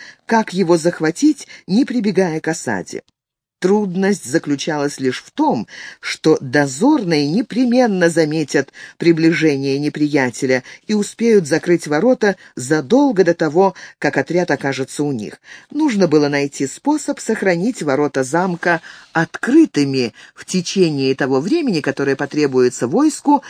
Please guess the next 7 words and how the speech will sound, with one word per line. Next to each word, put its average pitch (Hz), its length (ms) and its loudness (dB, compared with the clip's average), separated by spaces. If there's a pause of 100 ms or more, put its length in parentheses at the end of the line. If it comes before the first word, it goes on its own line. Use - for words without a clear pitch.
(140)
чтобы 185 300 0
домчаться 175 680 -2
туда 208 440 0 (260)
из 180 180 -2
своего 151 460 0
лесного 143 480 -2
укрытия. 131 680 -4